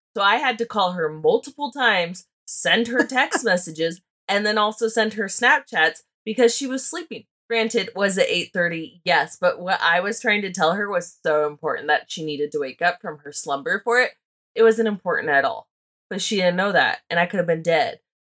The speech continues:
Speaker 1: But, like,
Speaker 2: <laughs>
Speaker 1: I am the one that
Speaker 2: What does
Speaker 1: kind
Speaker 2: that
Speaker 1: of
Speaker 2: sound like?
Speaker 1: stirs the pot. <laughs> I stir the pot. I, like,
Speaker 2: <laughs>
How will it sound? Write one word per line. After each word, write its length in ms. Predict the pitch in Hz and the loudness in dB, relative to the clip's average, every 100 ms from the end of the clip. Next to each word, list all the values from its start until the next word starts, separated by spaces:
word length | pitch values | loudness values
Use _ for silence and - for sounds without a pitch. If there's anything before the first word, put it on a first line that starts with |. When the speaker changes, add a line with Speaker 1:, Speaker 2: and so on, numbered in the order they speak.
| _ _ | _ _
Speaker 1:
But, 160 | 226 | 0
like, 240 | 240 226 - - | 2 0 -2 -6
Speaker 2:
<laughs> 80 | |
Speaker 1:
I 200 | 190 202 226 | 0 2 2
am 240 | 247 247 | -2 -2
the 100 | 220 196 | -2 -2
one 340 | 185 185 196 | 0 0 2
that 160 | 185 220 | 0 0
Speaker 2:
What 60 | |
does 80 | 208 | 0
Speaker 1:
kind 180 | 180 175 | -2 2
Speaker 2:
that 140 | 170 | 2
Speaker 1:
of 60 | 165 | 2
Speaker 2:
sound 100 | - | -2
like? 100 | 240 | 0
Speaker 1:
stirs 680 | - - - - 202 226 208 | 4 4 2 0 2 2 0
the 140 | 196 190 | -2 -4
pot. 520 | 196 170 170 165 160 - _ _ _ _ _ _ _ _ _ - | -2 0 2 2 0 -8 _ _ _ _ _ _ _ _ _ -12
<laughs> 60 | - - - _ - 381 _ _ _ - 932 - - | -10 -12 -18 _ -18 -18 _ _ _ 0 2 2 0
I 220 | 202 233 | 0 2
stir 320 | - - 247 233 | 0 -4 -2 2
the 160 | 233 | 2
pot. 460 | 226 220 180 175 - _ _ _ _ - | 0 2 4 4 0 _ _ _ _ -2
I, 460 | 202 220 226 233 | 2 4 4 0
like, 420 | 202 196 180 170 - _ _ _ _ | 0 0 0 0 -6 _ _ _ _
Speaker 2:
<laughs> 100 | - | -6